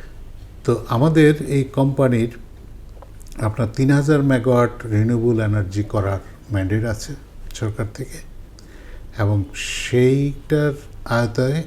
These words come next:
আমরা সিরাজগঞ্জে সিক্সটি এইট মেগাওয়াট রিনিউয়েবল এনার্জি ইতিমধ্যেই আমরা জুলাই মাসে সিওডি করেছি, এটা এখন গ্রিডে বিদ্যুৎ দিচ্ছে। আরেকটা বিদ্যুৎ কেন্দ্র আমাদের সিক্সটি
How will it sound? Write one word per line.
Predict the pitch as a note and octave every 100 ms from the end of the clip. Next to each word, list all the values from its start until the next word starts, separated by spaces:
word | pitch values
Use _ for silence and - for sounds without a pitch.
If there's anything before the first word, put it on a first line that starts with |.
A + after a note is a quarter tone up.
| -
আমরা | G2+ G#2 G#2 G2 F#2+ - - - - - - - -
সিরাজগঞ্জে | - A2+ A2+ G#2+ A#2+ A2+ G#2
সিক্সটি | - A#2 - -
এইট | A#2+ A#2+ B2+
মেগাওয়াট | A#2+ A2 A2 G#2+ - - - -
রিনিউয়েবল | A#2 G#2+ G#2+ A2 G#2+
এনার্জি | G#2 G#2 F2+ A#2 A2
ইতিমধ্যেই | G#2 G2+ G2+ - A#2
আমরা | G#2+ G2+ G2 F#2+ - - - - - - G2
জুলাই | G#2 G#2+ G#2+ G#2 G#2
মাসে | G2+ - G#2 F#2+ - - - - - -
সিওডি | - - G#2+ G#2
করেছি, | G2+ G2+ G2+ - D3 B2
এটা | A2
এখন | G2+ G2 F#2+ - - - - A2+
গ্রিডে | F#2+ G#2 G2+
বিদ্যুৎ | G2+ - G#2 -
দিচ্ছে। | G2+ - - C#3 - - - - - - - - - - -
আরেকটা | A2+ C3 C3+ C3
বিদ্যুৎ | B2+ A#2+ A#2+ -
কেন্দ্র | B2 A#2+ A#2
আমাদের | A2 A2 G#2+
সিক্সটি | G#2+ - A#2+ - -